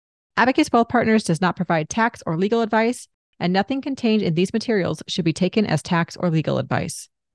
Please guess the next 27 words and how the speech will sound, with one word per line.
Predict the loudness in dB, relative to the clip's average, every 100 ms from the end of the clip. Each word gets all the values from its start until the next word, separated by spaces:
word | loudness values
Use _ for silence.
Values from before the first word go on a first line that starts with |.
| _ _ _
Economies | 0 2 2 2 2
and | 2
markets | 2 0 -2
fluctuate. | -4 -4 -4 -4 -4 _ _ _
Actual | -2 0 2 2 2
economic | 2 2 2 2 0
or | -2
market | 0 0
events | 0 0 -4 -4
may | -6
turn | -2 0 2
out | 0
differently | -2 -4 -2 -2
than | -2
anticipated. | -2 -2 -4 -2 -4 -2 -6 -10 _ _ _ _ _ _ 0
No | 2
investor | 4 2 0 0 -2
should | 0 0
assume | 0 0 0
that | -2 -2
future | -4 -2
performance | -2 0 0 0 0
will | -2
be | -2
profitable | -2 -6 -4 0 0 0 _ _ _
or | 0 2
equal | 2 0 0